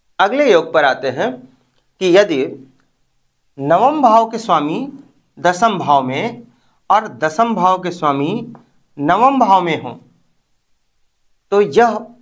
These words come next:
बहुत बढ़िया योग होता है। व्यक्ति फ्रीक्वेंटली विदेश यात्रा करता है, विशेषकर कार्य क्षेत्र से संबंधित यात्राएं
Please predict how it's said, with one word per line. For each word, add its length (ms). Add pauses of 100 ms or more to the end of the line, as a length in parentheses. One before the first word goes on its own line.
(220)
बहुत 240
बढ़िया 300
योग 360
होता 260
है। 260 (800)
व्यक्ति 720 (240)
फ्रीक्वेंटली 840 (160)
विदेश 340
यात्रा 400 (180)
करता 260
है, 220 (1000)
विशेषकर 580 (420)
कार्य 240
क्षेत्र 340
से 160
संबंधित 480
यात्राएं 600